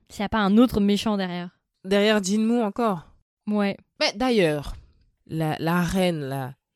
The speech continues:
Speaker 2: ok, on l'a poussée, machin, elle est tombée, euh, elle saignait un peu, mais comment ça se fait qu'au final, la reine, elle a pas eu son... Elle a pas repris son corps ?
Speaker 1: Parce qu'ils ont détruit le corps de l'autre, non, je crois.
Speaker 2: Bah, moi, je me rappelle pas qu'ils avaient détruit son corps. Je sais que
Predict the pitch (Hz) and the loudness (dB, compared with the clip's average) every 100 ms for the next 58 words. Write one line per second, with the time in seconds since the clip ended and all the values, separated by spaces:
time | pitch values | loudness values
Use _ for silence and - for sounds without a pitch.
0 | _ - 185 - 214 175 160 - 190 - | _ 2 2 4 4 4 0 0 -2 2
1 | 214 185 160 - 202 180 160 160 180 175 | 2 2 0 0 0 2 0 0 -2 0
2 | 190 208 208 196 151 147 123 - 151 175 | 0 2 2 2 2 0 -2 -6 -6 -4
3 | 175 175 160 - 185 156 139 - - - | -4 -4 -4 -2 -2 -2 -6 -8 -10 -4
4 | 254 - 190 202 180 - 190 180 156 165 | 0 0 0 0 -2 -2 -2 2 0 0
5 | 185 160 160 160 160 160 - 156 156 165 | -2 -2 0 0 -2 -6 -8 -6 -4 -2
6 | 160 160 - 160 165 - 156 147 - _ | -2 -4 -6 -10 -10 -6 -4 -6 -12 _
7 | 208 - 247 202 226 214 262 214 226 214 | -16 -8 -6 -4 -4 -4 -6 -2 -2 0
8 | 220 285 254 226 226 214 - 190 - _ | -2 -4 -4 -4 -6 -8 -10 -12 -14 _
9 | - - 180 214 151 156 151 226 202 165 | -14 -4 -2 0 0 0 0 -2 0 -2
10 | 156 151 - 151 165 180 269 220 - - | -2 -4 -6 -6 -6 -2 -2 -2 -12 -14
11 | - 151 214 - 190 160 | -8 -2 -2 0 2 2